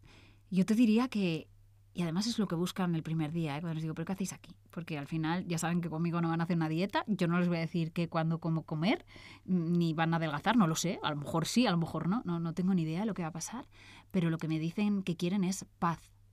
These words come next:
paz mental. Me dicen, "Estoy harta de pensar lo mismo, de hacer lo mismo". Muchas mamis me vienen y me dicen, "No quiero traspasarle esto a mis hijos,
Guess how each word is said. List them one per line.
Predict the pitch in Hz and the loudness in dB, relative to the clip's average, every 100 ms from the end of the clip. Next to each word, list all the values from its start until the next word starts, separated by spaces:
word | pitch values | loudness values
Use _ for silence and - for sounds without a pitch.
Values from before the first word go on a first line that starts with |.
| - - - | -20 -20 -6
paz | 180 170 | -4 0
mental. | 165 151 165 151 - - - - | 0 -2 -6 -10 -12 -20 -20 -18
Me | 165 | -6
dicen, | 165 | -4
"Estoy | - 175 - | -4 -10 -8
harta | 180 - 160 | -8 -8 -8
de | 160 | -6
pensar | 170 175 | -4 -2
lo | 175 160 | -2 0
mismo, | 170 - 233 294 - - - - | -2 -2 -6 -6 -12 -20 -20 -8
de | 175 | -4
hacer | 175 | 0
lo | 180 | 2
mismo". | 160 180 220 226 - | 2 0 -4 -6 -4
Muchas | 185 196 196 175 | 4 4 4 0
mamis | 170 180 170 | 2 0 0
me | 160 | 0
vienen | 156 170 175 | 0 2 2
y | 160 | 2
me | 156 | -2
dicen, | - 160 151 - 180 | -4 -4 -4 -8 0
"No | 175 170 | 0 2
quiero | 170 180 | -2 -2
traspasarle | 175 - 160 160 170 | -6 -6 -6 -6 -4
esto | 196 | -4
a | |
mis | 160 - | -4 -6
hijos, | 165 - - | -10 -12 -14